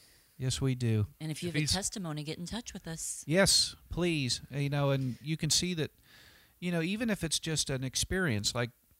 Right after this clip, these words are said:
Speaker 1: this person wrote in
Speaker 3: Just right.
Speaker 1: about that experience that they had, it doesn't, it, it, it's just a, a life experience that he
Speaker 3: Right.
Speaker 1: could relate to.
Speaker 3: I think we had one like that in, um, eighty-five, session eighty-five,
Speaker 1: Session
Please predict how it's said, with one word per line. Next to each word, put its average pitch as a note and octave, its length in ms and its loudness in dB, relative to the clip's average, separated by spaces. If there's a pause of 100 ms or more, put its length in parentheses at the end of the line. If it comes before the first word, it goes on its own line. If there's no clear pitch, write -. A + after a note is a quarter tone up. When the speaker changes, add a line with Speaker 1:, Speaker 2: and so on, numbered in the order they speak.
(540)
Speaker 1:
this C#3 220 -2
person C3 400 0
wrote B2 260 0
in C3 120 0
Speaker 3:
Just B2+ 260 0
right. C3+ 100 0
Speaker 1:
about C3+ 300 2
that B2+ 160 0
experience C3 720 -2
that B2 160 -4
they A2+ 160 -2
had, C3 400 -2
it A#2 100 -6
doesn't, C3 380 -4 (160)
it, B2+ 200 -12
it, - 180 -10
it's - 160 -4
just C3 200 -4
a, A#2+ 180 -4
a A#2+ 60 -2
life B2+ 320 -2
experience A2 640 -2
that A2 120 -2
he A#2 60 -4
Speaker 3:
Right. - 100 -4
Speaker 1:
could A2 120 -4
relate A2 420 -4
to. G#2+ 260 -2 (800)
Speaker 3:
I B2 60 -4
think C#3+ 240 4
we C#3 80 4
had B2+ 180 6
one B2 140 2
like B2+ 200 0
that C3 160 0
in, B2+ 200 -2
um, B2 480 0
eighty-five, C3+ 680 2
session B2 360 2
eighty-five, B2+ 400 2
Speaker 1:
Session B2 180 4